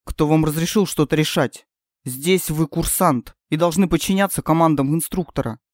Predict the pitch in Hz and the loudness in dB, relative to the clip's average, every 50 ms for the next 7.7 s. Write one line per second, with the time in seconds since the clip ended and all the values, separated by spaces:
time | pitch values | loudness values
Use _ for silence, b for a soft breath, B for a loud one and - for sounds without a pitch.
0 | _ _ - 185 190 180 - - 269 262 233 190 - 196 190 180 180 220 202 - | _ _ -6 -4 -4 -2 -2 0 0 2 0 0 0 -2 -2 -2 -4 -4 -2 0
1 | 156 156 147 160 160 165 185 202 202 190 - 175 165 160 160 175 190 - 190 165 | 0 0 2 0 0 0 0 -2 -2 -2 -2 -2 -2 0 -2 -2 -4 -4 -4 -2
2 | 156 151 147 151 170 185 - - - - - - 165 175 185 185 175 - - 175 | 0 0 0 0 -2 -4 -6 -8 -10 -10 -6 -6 -4 -4 -4 -4 -6 -6 -8 -8
3 | 156 165 160 - - 131 123 117 123 120 - - - 123 123 - _ _ _ _ | -8 -10 -10 -8 -8 -6 -6 -6 -6 -8 -8 -10 -12 -12 -14 -14 _ _ _ _
4 | _ _ _ _ _ - - 123 131 - - 160 147 - - 170 165 156 147 - | _ _ _ _ _ -6 -4 -4 -2 0 2 2 0 0 0 0 0 0 0 0
5 | - 185 175 170 160 - 156 147 143 160 170 175 175 175 139 117 113 - _ _ | -2 -2 0 0 0 0 -2 0 0 0 0 0 0 0 -2 -2 -4 -10 _ _
6 | _ _ - 151 156 196 185 - _ - 247 247 220 202 165 - 160 147 - - | _ _ -4 -2 0 0 -2 0 _ 2 4 4 4 2 2 0 -4 -2 0 2
7 | 185 180 165 175 170 139 151 165 175 180 175 160 131 113 | 2 2 2 2 0 2 2 0 0 2 2 2 0 0